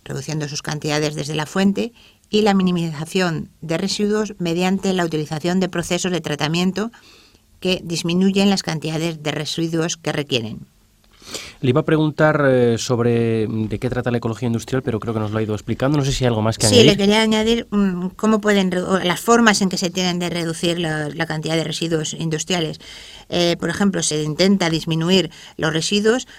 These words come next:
Speaker 1: reduciéndolos en la fuente de origen, eh, la separación y concentración de los residuos, la recuperación de los recursos y el reciclaje de los residuos. Dentro de estas formas de reducir los residuos, una muy importante es el reciclaje. El reciclaje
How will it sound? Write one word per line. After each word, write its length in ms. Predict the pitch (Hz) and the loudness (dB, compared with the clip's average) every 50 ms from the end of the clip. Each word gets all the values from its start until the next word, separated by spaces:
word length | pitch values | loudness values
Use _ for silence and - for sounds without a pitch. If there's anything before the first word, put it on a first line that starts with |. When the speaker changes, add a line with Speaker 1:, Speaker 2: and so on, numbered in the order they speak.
| - - | -16 -8
Speaker 1:
reduciéndolos 880 | - 185 185 190 185 175 - 208 202 208 208 214 214 220 226 240 226 - - | -2 0 2 2 2 2 2 4 4 4 4 4 4 2 2 0 0 -2 -4
en 80 | 160 156 | -4 -4
la 100 | 151 151 | -4 -4
fuente 320 | - 185 185 185 156 156 | 0 0 2 2 2 0
de 100 | 151 147 | 0 0
origen, 440 | 160 185 180 - - 139 147 165 196 - - - - - - _ | 0 0 0 0 -2 -6 -6 -6 -10 -14 -20 -20 -20 -20 -18 _
eh, 180 | - 165 165 165 | -4 -2 0 2
la 100 | 160 160 | 2 0
separación 480 | - 170 165 - 165 165 160 - 202 208 | 0 -2 -4 -4 -4 -4 -2 0 0 2
y 60 | 208 | 2
concentración 560 | 202 202 196 196 190 180 175 160 147 180 190 | 2 2 2 2 0 0 -2 -2 -2 0 2
de 80 | 202 202 | 2 4
los 140 | 208 185 | 2 2
residuos, 540 | 165 160 147 - 190 185 165 151 139 139 139 139 - | 0 -2 -2 0 0 0 0 0 -4 -6 -8 -10 -8
la 80 | 156 156 | -8 -6
recuperación 600 | 156 156 156 156 156 160 156 165 156 - 185 196 | -6 -4 -6 -6 -6 -4 -4 -4 -2 0 2 4
de 80 | 196 | 4
los 140 | 190 196 196 | 4 4 2
recursos 580 | 185 185 185 185 220 220 202 - 202 208 214 208 - - - - - - | 0 -2 -2 0 0 0 0 0 -4 -4 -6 -8 -12 -20 -20 -20 -14 -4
y 240 | - 190 196 - - | 0 2 2 2 2
el 120 | - 175 | -2 -2
reciclaje 500 | 170 160 - - 180 170 165 170 165 190 | -2 -2 -4 -6 -6 -4 -4 -4 -2 -2
de 80 | 180 165 | -2 -2
los 140 | 165 160 147 | -2 -4 -4
residuos. 580 | 147 139 - 160 147 143 135 - 117 - - _ _ _ _ _ _ _ _ _ - - - - - - - _ _ | -6 -4 -4 -4 -4 -4 -4 -8 -10 -12 -14 _ _ _ _ _ _ _ _ _ -20 -20 -20 -20 -20 -20 -20 _ _
Dentro 240 | - 180 208 214 214 | 0 0 2 2 2
de 40 | 220 | 0
estas 220 | 202 - 190 175 | 0 -2 -4 -4
formas 340 | - - 208 214 208 - 165 | 0 2 4 4 4 4 2
de 120 | 165 165 160 | 2 0 -2
reducir 380 | 151 151 156 143 - 202 196 | -2 -2 -2 0 0 2 2
los 140 | 208 202 196 | 4 2 2
residuos, 640 | 190 185 185 165 - 214 208 208 214 214 208 - - - | 2 0 -2 -2 -2 0 0 2 2 0 0 -2 -4 0
una 220 | 208 202 208 202 | 2 2 4 6
muy 180 | 202 202 202 208 | 6 6 6 6
importante 800 | 202 196 202 175 175 - 185 185 190 196 196 196 190 - - - | 4 4 2 0 -2 -2 -2 0 0 0 -2 -2 -4 -6 -6 -8
es 160 | 175 - - | -6 -4 -4
el 120 | 160 160 | -4 -2
reciclaje. 560 | 180 156 151 - 143 - 151 147 - - - _ _ _ _ _ _ _ - - - - - - - - - _ _ _ _ _ - | -4 -6 -6 -6 -6 -6 -6 -6 -8 -12 -18 _ _ _ _ _ _ _ -20 -20 -20 -20 -20 -20 -20 -20 -20 _ _ _ _ _ -4
El 120 | - 175 170 | -2 0 2
reciclaje 720 | 180 180 180 - 190 190 - 226 214 196 - 165 - | 2 0 0 -2 -2 2 2 2 2 2 0 -4 -6